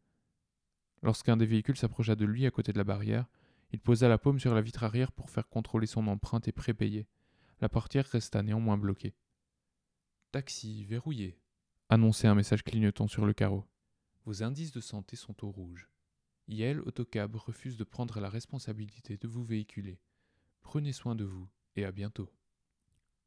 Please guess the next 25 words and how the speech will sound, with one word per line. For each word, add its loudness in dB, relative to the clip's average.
Si -2
même 6
les 6
voitures 4
autonomes 2
le 4
rejetaient, -2
Olivier 4
était 4
condamné 2
à 2
prendre -4
le -4
bus. -12
C'était 0
un 4
moyen 4
de 0
transport -4
détestable, 0
encore -4
pire -4
que -2
le 0
train. -10